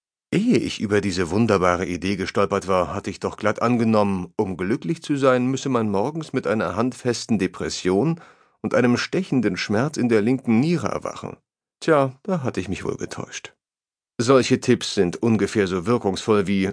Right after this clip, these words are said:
der „Schönen Tag noch“ Wunsch eines Verkäufers.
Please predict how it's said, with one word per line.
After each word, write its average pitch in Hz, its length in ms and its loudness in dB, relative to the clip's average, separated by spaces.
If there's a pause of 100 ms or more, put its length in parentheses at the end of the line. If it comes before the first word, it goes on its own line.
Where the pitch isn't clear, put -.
(160)
der 92 420 4
„Schönen 151 540 2
Tag 180 320 0
noch“ 101 340 2
Wunsch 90 320 2
eines 87 240 -2
Verkäufers. 104 800 0